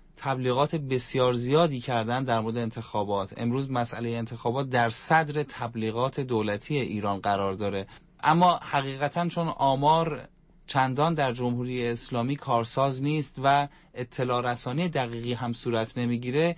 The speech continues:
اینکه میزان مشارکت مردم در این موضوع سیاسی تا چه اندازه خواهد بود کمی پیچیده هست و از پیش نمیشه پیش بینی کرد.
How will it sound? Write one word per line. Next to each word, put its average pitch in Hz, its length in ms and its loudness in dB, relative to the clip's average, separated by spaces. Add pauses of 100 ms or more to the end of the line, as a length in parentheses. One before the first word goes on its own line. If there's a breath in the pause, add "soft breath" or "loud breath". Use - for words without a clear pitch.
(300 loud breath)
اینکه 175 260 2
میزان 165 440 4
مشارکت 123 640 0
مردم 123 600 4
در 117 300 2
این 170 280 4
موضوع 113 380 2
سیاسی 110 440 0
تا 110 160 -2
چه 160 160 4
اندازه 120 380 4
خواهد 120 360 -4
بود 156 240 0
کمی 151 400 2 (340 loud breath)
پیچیده 131 480 2
هست 151 320 2
و - 20 2
از 117 260 0
پیش 156 300 -2
نمیشه 120 320 0
پیش 107 300 -6
بینی 101 300 -4
کرد. 95 340 -6